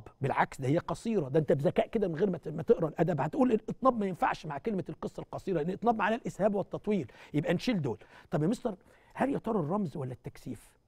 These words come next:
بالله عليك مين اللي، المفتاح بتاعك، مين اللي يمشي مع كلمه قصيره؟ برافو عليك، التكثيف.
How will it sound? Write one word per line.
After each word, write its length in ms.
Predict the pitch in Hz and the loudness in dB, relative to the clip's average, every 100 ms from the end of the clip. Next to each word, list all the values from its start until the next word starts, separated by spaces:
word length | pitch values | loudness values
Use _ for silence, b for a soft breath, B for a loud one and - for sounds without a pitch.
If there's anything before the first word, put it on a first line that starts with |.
| _ 139 | _ -4
بالله 180 | 180 | -2
عليك 280 | 220 202 - - | -2 -4 -6 -2
مين 300 | 185 294 247 | 0 0 0
اللي، 180 | 190 - | -2 -4
المفتاح 400 | 147 156 - - | -4 0 0 -2
بتاعك، 380 | 156 - 120 - B B - | -4 -6 -8 -8 B B 0
مين 260 | 233 359 302 | 2 2 0
اللي 140 | 226 | 0
يمشي 220 | 320 - | -2 -4
مع 140 | 165 - | -6 -6
كلمه 280 | 285 240 - - | -2 -2 -2 -4
قصيره؟ 540 | 170 - 175 139 117 - _ _ _ _ _ _ _ _ _ | -6 -4 -4 -4 -6 -10 _ _ _ _ _ _ _ _ _
برافو 360 | 135 160 196 - | 2 4 4 2
عليك، 260 | 120 - | -6 -8
التكثيف. 880 | - - - - 214 - - - - | -12 -14 -8 -2 -2 -2 -12 -20 -20